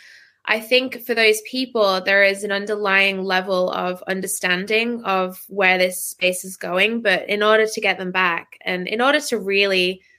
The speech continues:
you know, plead our case to, to everyone in the <laughs> world, there needs to be real use cases that are solving real problems. So, and you just don't see that very often. Like,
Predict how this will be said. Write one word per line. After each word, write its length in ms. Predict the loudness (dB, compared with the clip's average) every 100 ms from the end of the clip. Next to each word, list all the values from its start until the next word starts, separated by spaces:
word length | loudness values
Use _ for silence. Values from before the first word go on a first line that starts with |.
| _ _ _ _ _ _
you 100 | -6
know, 260 | 0 0 0 -6 _
plead 200 | -2 0
our 100 | 0
case 300 | -2 -6 -4
to, 400 | -4 -2 -2 -4
to 160 | -8 -4
everyone 580 | 0 0 0 -2 -6
in 140 | -8 -6
the 60 | -4
<laughs> 260 | -6 -4
world, 180 | -4 -4 -16 -20 -20 _ 2
there 100 | 4
needs 180 | 4 2
to 100 | 2
be 140 | 2
real 340 | 4 4 4
use 300 | 2 0 -4
cases 640 | -4 -6 -6 -8 -10 -10 -14
that 260 | -6 -4 -2
are 520 | 0 2 4 4 2 -2
solving 720 | -6 0 4 4 2 -4 -6
real 320 | 0 2 0
problems. 640 | -4 -8 -8 -12 -12 -14 -12
So, 200 | -6 0
and 260 | 2 2 -2
you 100 | 0
just 260 | -2 0
don't 260 | 2 2 0
see 280 | -2 0 2
that 260 | 0 0
very 180 | 0 0
often. 420 | 0 -6 -10 -10
Like, 280 | -4 -4 -6